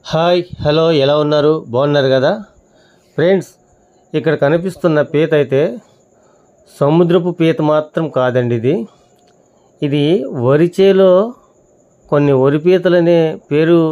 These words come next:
పిలువబడే పీతలు కొన్ని వరి చేలో ఉంటాయండి. అవి కూడా నీటికి అలవాటు పడే పీతలైతే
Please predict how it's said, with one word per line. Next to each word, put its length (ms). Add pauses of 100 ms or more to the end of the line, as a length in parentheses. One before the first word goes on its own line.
(180)
పిలువబడే 420 (140)
పీతలు 380 (100)
కొన్ని 300 (920)
వరి 240
చేలో 320
ఉంటాయండి. 500 (800)
అవి 120 (100)
కూడా 220 (1160)
నీటికి 520 (960)
అలవాటు 400
పడే 180 (220)
పీతలైతే 580